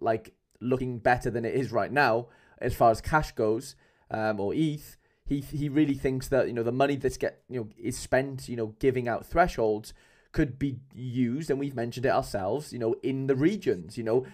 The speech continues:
uh, re-, reward top two hundred under twenty-three rare players, but the top three get one eth each or whatever it is,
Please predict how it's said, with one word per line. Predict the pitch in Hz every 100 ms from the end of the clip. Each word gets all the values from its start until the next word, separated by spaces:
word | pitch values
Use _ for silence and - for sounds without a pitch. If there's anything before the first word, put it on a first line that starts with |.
| - -
uh, | 117 127 127 113
re-, | 123 139
reward | 123 147 135 160 160
top | - 170 - -
two | - 180 165
hundred | 165 160 156 160 131 -
under | 139 156
twenty-three | - 170 160 160
rare | 156 180
players, | 170 123 110 101
but | 110
the | 127
top | 143 -
three | - 139 139
get | 135 143 - - - _ _ _ _ _
one | 147 127 165 190
eth | 180 190
each | 143 -
or | 135
whatever | 151 - 180 175
it | -
is, | 151 107 127 -